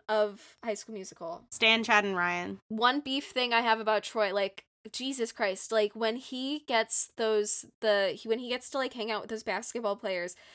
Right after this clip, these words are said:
Speaker 1: he does not bring his friends along to help them get connections to, like, hopefully also get into this college.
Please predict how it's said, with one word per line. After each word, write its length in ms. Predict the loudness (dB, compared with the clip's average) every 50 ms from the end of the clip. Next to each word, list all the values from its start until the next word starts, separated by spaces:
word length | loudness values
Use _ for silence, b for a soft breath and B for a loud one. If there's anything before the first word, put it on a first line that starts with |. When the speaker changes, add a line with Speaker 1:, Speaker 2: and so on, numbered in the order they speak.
| b b b b
Speaker 1:
he 300 | -10 -4 -2 0 0 2
does 240 | 6 8 6 6 6
not 420 | 2 2 6 6 6 4 2 -4 -2
bring 440 | 0 2 2 2 0 -2 -4 -6
his 280 | -4 -2 -2 -2 -2 -4
friends 480 | -10 -8 -4 -2 -2 -2 -2 -4 0 0
along 400 | 0 4 6 6 6 6 4 0
to 120 | -2 -2
help 360 | 0 4 2 2 2 2 -8 -6
them 240 | -6 -6 -6 -2
get 220 | 2 2 2 2 2
connections 640 | -4 -2 0 0 0 0 0 0 0 0 0 -4 -6
to, 120 | -4 -2 2
like, 280 | 4 4 2 2 -2
hopefully 440 | -2 0 0 0 2 0 -4 -2 -2
also 340 | 0 2 2 0 0 0 -2
get 180 | -2 0 0 0
into 200 | -2 -4 -4 -4
this 160 | -4 -4 -4
college. 420 | 0 4 4 6 6 4 2 0